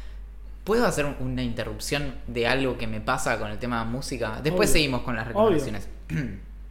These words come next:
Speaker 1: Un aspecto de mi vida del que me olvidé durante mucho tiempo es que en los últimos años de mi adolescencia, entre los dieciséis y los veinte, ponele, por ahí estoy estirando la adolescencia, perdón por eso,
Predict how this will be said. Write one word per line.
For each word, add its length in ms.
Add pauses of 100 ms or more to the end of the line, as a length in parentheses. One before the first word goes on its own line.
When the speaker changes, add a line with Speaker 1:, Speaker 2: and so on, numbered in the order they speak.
Speaker 1:
Un 140
aspecto 400
de 140
mi 160
vida 380
del 340
que 380 (280)
me 380
olvidé 640
durante 340
mucho 320
tiempo 460
es 120
que 420 (500)
en 320 (120)
los 360
últimos 320
años 180
de 80
mi 80
adolescencia, 800
entre 220
los 180
dieciséis 680
y 100
los 240
veinte, 360
ponele, 360
por 240
ahí 60
estoy 180
estirando 320
la 60
adolescencia, 540
perdón 260
por 100
eso, 220